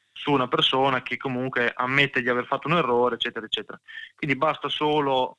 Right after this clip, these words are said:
voglio dire, anche l'intelligenza, perché noi, se ti abbiamo fermato, è perché abi-, abbiamo visto che facevi qualcosa. Se tu poi cominci a dire: "No, ma non è vero, non stavo al cellulare", e ci cominci un po' a prendere in giro, e allora lì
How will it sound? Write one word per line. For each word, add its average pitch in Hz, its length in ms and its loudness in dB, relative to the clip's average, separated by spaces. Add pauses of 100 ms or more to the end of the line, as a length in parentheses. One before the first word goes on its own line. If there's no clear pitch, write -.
(120)
voglio 127 240 0
dire, 123 260 -2
anche 127 460 0 (140)
l'intelligenza, 143 920 4
perché 131 220 -2
noi, 143 400 2 (160)
se 156 220 4
ti 151 60 6
abbiamo 147 200 4
fermato, 147 840 0
è 120 140 -8
perché 127 300 -2
abi-, 123 180 0
abbiamo 127 320 -2
visto 170 300 4
che 127 100 0
facevi 131 260 2
qualcosa. 123 680 0
Se 135 140 -4
tu 160 200 2
poi 147 220 2
cominci 147 400 -2
a 151 40 4
dire: 147 280 2
"No, 156 180 2
ma 143 80 0
non 131 160 -2
è 139 80 -2
vero, 156 300 2
non 127 100 0
stavo 131 240 -2
al 127 80 -2
cellulare", 151 720 0
e - 80 -10
ci 151 140 2
cominci 151 360 4
un 143 100 2
po' 156 100 2
a 139 40 -2
prendere 143 320 0
in 175 100 0
giro, 160 560 4
e 131 60 -2
allora 127 320 0
lì 135 380 0